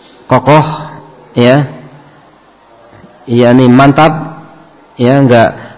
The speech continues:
lamban, enggak cepat, tapi sedang, sehingga mudah dipahami.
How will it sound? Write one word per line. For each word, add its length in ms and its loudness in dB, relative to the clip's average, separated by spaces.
lamban, 600 2
enggak 200 0
cepat, 520 -4
tapi 560 0
sedang, 560 0
sehingga 280 0
mudah 240 2
dipahami. 520 2